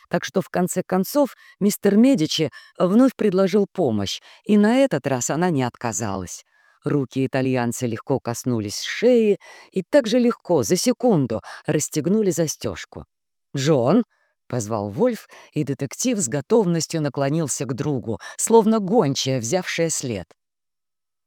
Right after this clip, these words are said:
«Поправь, если ошибаюсь, но ведь это фамильный герб Ллойдов?» Диана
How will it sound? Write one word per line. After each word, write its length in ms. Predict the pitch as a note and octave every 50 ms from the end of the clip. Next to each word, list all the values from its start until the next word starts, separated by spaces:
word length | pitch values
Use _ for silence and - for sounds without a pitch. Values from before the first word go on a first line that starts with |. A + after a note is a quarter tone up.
| _ _
«Поправь, 420 | - E3 E3+ - B3+ C#4 C4 -
если 280 | B2+ B2 A2+ - - A#2+
ошибаюсь, 760 | A2+ A2 - - A#2+ G#2 A#2+ A2+ G#2 G2+ F#2 F2+ - - - _ _ _ _ _ _
но 120 | D#3+ E3+
ведь 200 | E3 F3 F#3 -
это 200 | A#3 A3+ - F#3
фамильный 600 | D#3+ - F#3+ E3+ F3+ G3 G#3+ G#3+ F#3 E3 E3+ E3
герб 340 | D3 C#3+ G#3+ G#3 F#3+ - - D#3+
Ллойдов?» 640 | D#3 E3 F#3 A#3 D4 D#4+ B3 A3+ E3 B2 - - _ _ _ _ _ _ _ _ _ _ _ _ _ _ _ _ -
Диана 480 | F2+ F2+ A2+ C#3 C3 B2 A#2 A#2 A2+